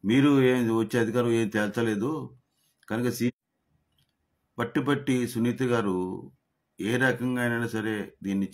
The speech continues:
చేయాలని ఆమె పట్టుపట్టడం వలన ఈ రోజున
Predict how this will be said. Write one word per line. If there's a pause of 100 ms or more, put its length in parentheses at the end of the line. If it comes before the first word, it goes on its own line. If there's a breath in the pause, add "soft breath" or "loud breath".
చేయాలని
ఆమె
పట్టుపట్టడం
వలన (580)
ఈ
రోజున